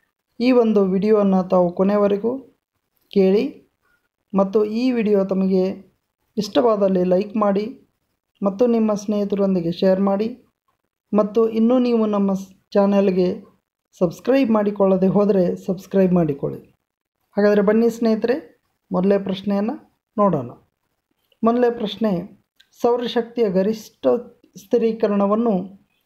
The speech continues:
ಇದರಿಂದ ಮಾಡಲಾಗುತ್ತದೆ. ಸೌರಶಕ್ತಿ ಎಂಬುದು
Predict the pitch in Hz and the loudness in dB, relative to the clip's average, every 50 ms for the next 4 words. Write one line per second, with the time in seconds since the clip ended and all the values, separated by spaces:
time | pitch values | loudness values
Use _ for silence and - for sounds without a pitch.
0 | _ _ 214 214 196 220 220 220 220 220 226 208 208 196 180 170 170 165 160 151 | _ _ 0 2 2 2 2 2 2 0 0 2 0 0 2 0 0 0 -2 -2
1 | 139 139 - - 143 143 147 - - _ _ _ _ _ _ _ _ _ _ _ | -4 -8 -12 -14 -14 -14 -14 -18 -20 _ _ _ _ _ _ _ _ _ _ _
2 | _ _ _ _ _ - 247 247 247 254 233 233 - 240 240 - - 220 220 208 | _ _ _ _ _ 0 0 2 2 0 -2 -2 -4 -6 -8 -4 -2 0 0 0
3 | 208 202 208 214 226 196 165 | 0 0 0 0 0 0 -2